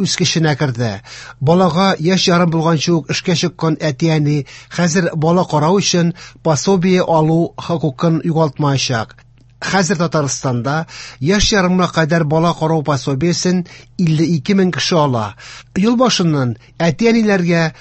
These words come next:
ялдан эшкә вакытыннан алда чыгарга һәм балага яшь ярым тулганчы пособиене югалтмаска мөмкинлек бирелә. Яңа кагыйдә тулы булмаган эш көненә чыкканда да,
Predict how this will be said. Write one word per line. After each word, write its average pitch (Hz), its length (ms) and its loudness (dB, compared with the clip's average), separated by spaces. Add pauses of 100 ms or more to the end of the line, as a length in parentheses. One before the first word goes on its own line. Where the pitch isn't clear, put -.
(160)
ялдан 175 480 2
эшкә 185 320 0
вакытыннан 170 560 0
алда 165 320 0
чыгарга 139 540 -2 (240)
һәм 190 180 2
балага 170 560 2 (220)
яшь 180 340 0
ярым 185 220 2
тулганчы 170 440 2
пособиене 175 680 2
югалтмаска 156 760 0
мөмкинлек 151 640 0
бирелә. 127 640 0 (400)
Яңа 175 240 2
кагыйдә 160 580 0 (240)
тулы 190 220 4
булмаган 175 640 2
эш - 180 -2
көненә 160 400 2
чыкканда 160 420 0
да, 123 280 0